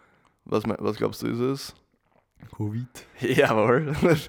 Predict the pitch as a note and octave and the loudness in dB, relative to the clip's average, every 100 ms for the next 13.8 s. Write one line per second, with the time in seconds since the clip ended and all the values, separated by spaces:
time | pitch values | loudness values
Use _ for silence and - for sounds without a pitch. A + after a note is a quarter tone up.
0 | E3+ D3+ - - A2+ A2+ - C3 C3 A#2 | -8 -6 -4 2 4 2 0 0 2 2
1 | A#2 A#2 A2+ B2 B2 A#2+ A2+ A#2+ A2 A2 | 0 0 2 2 2 0 0 -2 -4 -4
2 | G#2+ B2+ B2 A#2 A#2+ B2 A#2 - G#2 A#2+ | -2 -2 0 0 2 2 -2 -2 0 0
3 | A#2 A2+ - - - _ A2 A2+ G#2+ A#2 | -2 -6 -12 -20 -20 _ -2 -2 0 -2
4 | A2+ A2+ A2 A#2+ G#2+ A#2+ A2 A2+ G#2+ A2 | -2 -4 -4 -6 -4 -6 -4 -4 -4 -4
5 | A2 A2+ A2+ G2+ G2+ B2+ D3 - - - | -4 -4 -4 -6 -4 -8 -8 -16 -20 -10
6 | G#2 G#2+ A2 A2+ B2+ - _ - A2 - | -6 -2 -2 -2 -4 -8 _ -10 -10 -10
7 | - _ - - - - - A2+ - - | -20 _ -20 -20 -20 -20 -12 -10 -10 -14
8 | - - C3 - B2+ - - - D#3+ - | -18 -12 -12 -8 -8 -8 -8 -4 -4 -6
9 | - G#2+ G#2+ G#2+ B2 - A2+ A2+ A2 - | -6 -4 -2 -2 -4 -6 -2 -2 -2 -4
10 | - - - - - _ _ _ _ _ | -6 -8 -10 -12 -20 _ _ _ _ _
11 | _ _ G#2 F#2 G2+ A2 - A#2 C3 C3+ | _ _ -12 -8 -8 -10 -4 0 0 -2
12 | C3 - B2 A#2+ B2 B2 B2 - A#2+ - | -6 -2 -2 -2 -6 -6 -6 -6 -8 -4
13 | C#3 - - B2 A#2 A2+ A2+ A2 | -6 -4 -4 -4 -2 -2 -4 -8